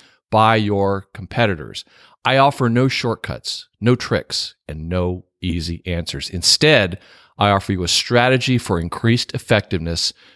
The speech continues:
and results in trade for your effort." So, Anthony, you say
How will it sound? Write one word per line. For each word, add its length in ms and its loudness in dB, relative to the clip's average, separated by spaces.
and 200 -2
results 640 2
in 140 0
trade 540 0
for 200 -4
your 180 -6
effort." 400 -4
So, 380 2
Anthony, 340 2
you 180 4
say 520 4